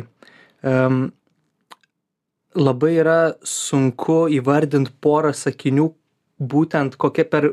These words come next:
kokias veiklas mes vedam tuos vaikinus, tačiau pagrindinė esmė, ką mes darom Vyrų kalvės akademijoj, tai metų, e, metų trukmės studijų programoj,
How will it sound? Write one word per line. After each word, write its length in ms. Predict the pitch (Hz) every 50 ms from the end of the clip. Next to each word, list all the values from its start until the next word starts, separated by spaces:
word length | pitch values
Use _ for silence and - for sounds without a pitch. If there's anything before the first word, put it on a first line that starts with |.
| - _ -
kokias 320 | - 151 143 165 160 -
veiklas 400 | 147 123 120 - - 156 202 -
mes 180 | 180 151 - -
vedam 280 | 147 135 135 135 131 131
tuos 200 | - 127 - -
vaikinus, 400 | 147 143 - 147 147 143 139 -
tačiau 220 | 151 143 - 151
pagrindinė 440 | 151 151 139 139 139 143 170 180 170
esmė, 260 | 151 - - 170 165
ką 200 | 170 - 156 160
mes 160 | 160 147 131 127
darom 300 | 156 185 214 214 180 160
Vyrų 160 | 156 156 151
kalvės 400 | 151 - 147 151 147 139 135 -
akademijoj, 460 | 131 - 135 131 160 214 254 226 -
tai 100 | - 151
metų, 480 | 143 143 143 147 165 170 170 - - 180
e, 800 | - - - - - - - - _ _ _ _ _ - 147 139 135 135 139 139 139 - 147
metų 420 | 139 147 147 156 175 170 - 143
trukmės 360 | - 139 123 - 151 156 151
studijų 360 | - - 170 160 156 143 123 -
programoj, 500 | - 131 117 123 127 143 185 240 294